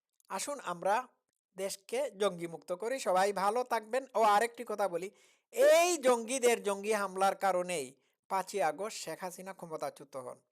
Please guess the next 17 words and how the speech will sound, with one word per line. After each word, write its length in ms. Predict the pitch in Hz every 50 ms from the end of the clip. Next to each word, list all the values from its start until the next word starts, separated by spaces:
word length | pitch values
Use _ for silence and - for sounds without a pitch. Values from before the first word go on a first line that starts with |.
| _ _ _ _ _ _ _ _ _ _ _ - 214 247 262
আপনাদের 460 | 269 - 262 311 339 339 330 330 320 285 240
ডিসিশন, 400 | 233 - - 208 - - 165 143 135 - 175
it's 160 | 175 170 - - 247
your 140 | 277 294 311 302 - -
choice, 340 | 269 269 254 202 156 - - - - _ _ _ _ _ _ _ _ _ _
আপনাদের 540 | - 170 175 185 - 240 269 294 285 294 277 277 -
চয়েস। 260 | 262 247 214 170 143 - - - - _ _ _ _ _ _ _ _ _ _ _
আপনারা 500 | - 180 190 190 - 220 220 220 240 247 247 233 196
জঙ্গিদের 400 | 202 190 180 214 214 233 233 226 202
হাতে 280 | 220 220 214 - 233 226 196 170 156
দেশ 380 | 156 165 180 196 214 233 233 - - - - _ _ _ _ - -
রাখবেন 500 | 196 233 240 - 262 302 311 311 294 226 165 139 - _ _ _ _ _ _ _ _ _ _
নাকি 460 | 214 226 220 - - 240 233 202 170
মুক্ত 280 | 170 202 226 - _ - 220 202 -
করবেন? 340 | 180 165 - 139 139 131 - - _ _ _ _ _ _ _ _ -
হ্যাঁ, 240 | 247 294 269 180 143 143 _ _ _ _ _ _ _ _ _ _ _ _ _
এদের 380 | - 214 240 254 262 320 330